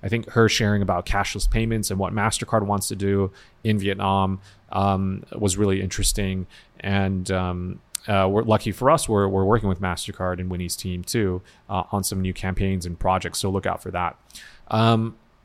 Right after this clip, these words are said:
other things include meeting the, uh, country manager of Gojek Vietnam, Duc Phung.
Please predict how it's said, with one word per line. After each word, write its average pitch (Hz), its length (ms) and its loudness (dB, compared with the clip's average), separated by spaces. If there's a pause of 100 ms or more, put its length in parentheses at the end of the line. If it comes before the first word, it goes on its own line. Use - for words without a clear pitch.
(260)
other 143 200 10
things 127 320 2
include 113 340 2
meeting 107 360 2
the, 101 380 0 (340)
uh, 95 420 2
country 113 300 -2
manager 104 340 0
of 90 140 -6
Gojek 110 500 2 (100)
Vietnam, 117 580 -2
Duc 104 200 -4
Phung. 139 380 -4